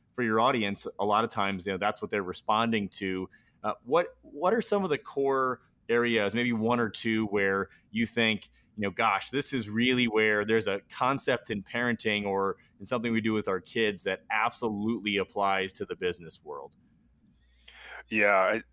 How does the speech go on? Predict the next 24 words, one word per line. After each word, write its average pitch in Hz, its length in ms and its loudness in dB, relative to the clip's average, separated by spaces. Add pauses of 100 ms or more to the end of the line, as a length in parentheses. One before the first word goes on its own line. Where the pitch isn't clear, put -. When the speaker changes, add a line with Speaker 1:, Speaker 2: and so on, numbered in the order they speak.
Speaker 2:
there's 123 240 4
two 170 240 2
things, 107 380 0
and 107 100 -2
they're, 104 240 4
they're 110 200 4
also 117 260 4
really 104 340 4
important 98 520 -2
principles 92 680 -2
to - 160 -8
me 95 340 -2
from 90 240 -8
a 85 40 -8
personal, 90 680 -2
like, 82 220 -6
standpoint, 92 400 -4
I 82 40 -10
guess, 85 300 -6
as 85 120 -12
a, 80 160 -10
as 82 120 -12
a - 60 -14
parent, 85 360 -8